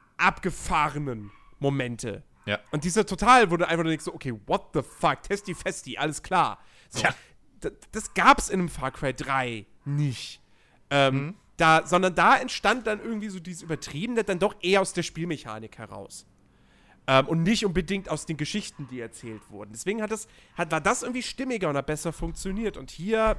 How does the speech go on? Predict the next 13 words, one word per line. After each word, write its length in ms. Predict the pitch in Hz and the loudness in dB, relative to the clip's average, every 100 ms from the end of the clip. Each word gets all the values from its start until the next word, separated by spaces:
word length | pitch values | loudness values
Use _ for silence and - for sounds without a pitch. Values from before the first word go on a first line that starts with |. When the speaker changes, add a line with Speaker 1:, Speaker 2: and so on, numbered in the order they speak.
| 143 | 0
Speaker 1:
ja, 280 | 202 190 123 | 2 4 2
wie 60 | |
du 80 | 135 | -4
es 80 | 147 | -6
halt 120 | 190 | -2
sagst, 240 | 220 - - | -2 -4 -6
sie 100 | 123 | 0
wollen 220 | 170 226 | 0 2
irgendwie 500 | 214 233 214 233 226 - - | -4 -4 -8 -10 -10 -14 2
beides 400 | 220 247 196 170 | 6 6 4 -4
sein. 320 | 135 117 104 - - | -6 -6 -8 -14 -20
Sie 160 | - 165 | -8 -2
wollen 340 | 180 214 214 | 2 2 0